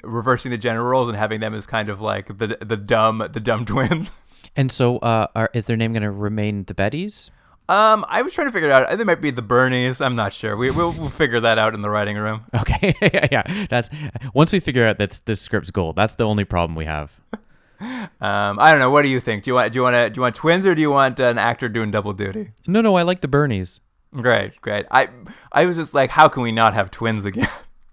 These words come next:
Speaker 2: No, no. You're, you're right. I, I think this was probably too much to ask of, uh, you know, an Oscar-winning actress, anyways.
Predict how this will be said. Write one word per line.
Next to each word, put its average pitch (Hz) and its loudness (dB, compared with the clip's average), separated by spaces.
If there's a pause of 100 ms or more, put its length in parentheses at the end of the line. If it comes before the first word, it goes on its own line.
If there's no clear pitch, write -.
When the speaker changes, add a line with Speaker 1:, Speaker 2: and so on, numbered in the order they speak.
(180)
Speaker 2:
No, 101 -4
no. 85 -4
You're, 123 0
you're 143 0
right. 98 0
I, 113 0 (120)
I - -2
think 110 -4
this - -8
was 95 -10
probably 87 -4
too - -10
much 82 -6
to - -10
ask 80 -10
of, 78 -10
uh, 76 -8
you 85 -10
know, 76 -8
an 73 -8
Oscar-winning 80 -8
actress, 78 -10
anyways. 78 -10